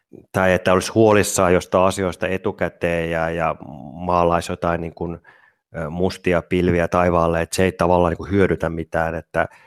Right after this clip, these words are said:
tietysti, niin kuin, asioihin pitää, niin kuin, valmistautua ja pitää myös tajuta, minkälaisia riskejä on olemassa, mutta se, että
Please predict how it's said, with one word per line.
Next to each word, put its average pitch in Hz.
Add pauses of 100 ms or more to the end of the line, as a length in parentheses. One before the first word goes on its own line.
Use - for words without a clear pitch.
tietysti, 104
niin 92
kuin, 92 (240)
asioihin 95
pitää, 92
niin 85
kuin, 85 (520)
valmistautua 92
ja 87
pitää 85 (320)
myös 87
tajuta, 98 (140)
minkälaisia 87
riskejä 85
on 85
olemassa, 82
mutta 85
se, 92
että 85